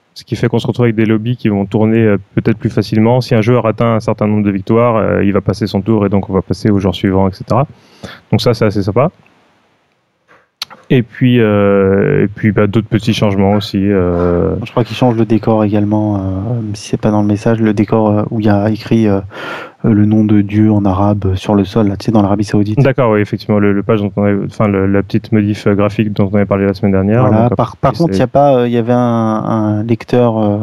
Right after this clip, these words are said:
Speaker 2: enfin, un membre sur le forum, là, qui, qui posait la question vis-à-vis des personnages, euh, des personnages qui devraient arriver.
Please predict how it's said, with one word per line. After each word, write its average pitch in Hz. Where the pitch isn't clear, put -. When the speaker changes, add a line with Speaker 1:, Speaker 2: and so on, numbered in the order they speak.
Speaker 2:
enfin, 95
un 113
membre 117
sur 117
le 117
forum, 120
là, 104
qui, 110
qui -
posait 120
la 120
question 127
vis-à-vis 113
des 113
personnages, 120
euh, 104
des 123
personnages 120
qui -
devraient 110
arriver. 113